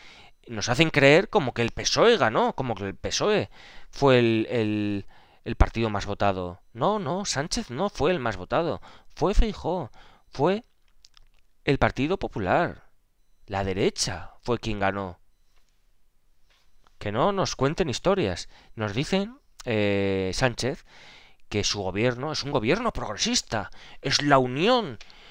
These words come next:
de la izquierda para frenar a, a la terrible derecha con Vox como vicepresidente.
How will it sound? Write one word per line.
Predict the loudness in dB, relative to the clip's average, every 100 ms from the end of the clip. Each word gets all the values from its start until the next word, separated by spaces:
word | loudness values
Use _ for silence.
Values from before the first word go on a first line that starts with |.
| -6 4
de | 6
la |
izquierda | 6 2 6 6 6 4 0 -2 -16 -20 -4
para | 2 2
frenar | 2 0 4 4 6 2 -2 -12 -20 -20 -20 -6
a, | 2 6 8 10 10 8 6
a | 4
la | 4
terrible | 4 2 4 6 6
derecha | 6 4 4 2 0 -2 -14 -20 -20 -18 -2
con | -2 4
Vox | 4 4 2 0 -2 -10 -6
como | -2 0
vicepresidente. | 2 0 0 0 0 0 -2 -8 -10